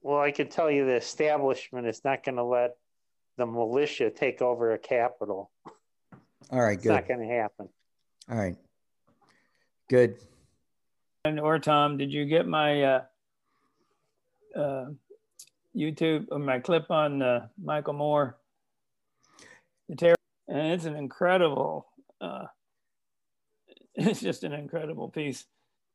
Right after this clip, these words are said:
Speaker 3: And
Speaker 2: Let me see if I can
Speaker 3: <clears throat>
Speaker 2: find it.
Speaker 3: I think it would be really powerful to share some of that on our show, 'cause the more people that hear that, the better.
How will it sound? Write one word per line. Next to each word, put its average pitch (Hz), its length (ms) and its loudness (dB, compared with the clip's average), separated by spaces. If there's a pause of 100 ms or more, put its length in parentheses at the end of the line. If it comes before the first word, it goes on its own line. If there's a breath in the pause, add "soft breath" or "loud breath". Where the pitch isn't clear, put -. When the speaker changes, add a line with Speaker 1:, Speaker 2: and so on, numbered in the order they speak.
Speaker 3:
And - 260 -10
Speaker 2:
Let - 80 -14
me 147 140 -8
see 214 120 4
if 175 140 4
I 131 140 -2
can 120 160 -10
Speaker 3:
<clears throat> - 20 -8
Speaker 2:
find 120 240 -4
it. - 300 -10 (1300)
Speaker 3:
I 165 140 -2
think 170 240 -2
it 165 100 -6
would 143 200 -6
be 147 120 -8
really 160 380 2
powerful 160 480 2
to 139 80 -4
share 160 260 0
some 147 220 -2
of 156 60 -4
that 156 200 2
on 156 140 -8
our - 140 -10
show, 151 440 -4
'cause - 220 -18 (420)
the - 80 -10
more 156 220 -2
people 156 300 -4
that 147 140 -8
hear 147 220 -2
that, 139 320 -4
the 143 60 -16
better. 147 380 -8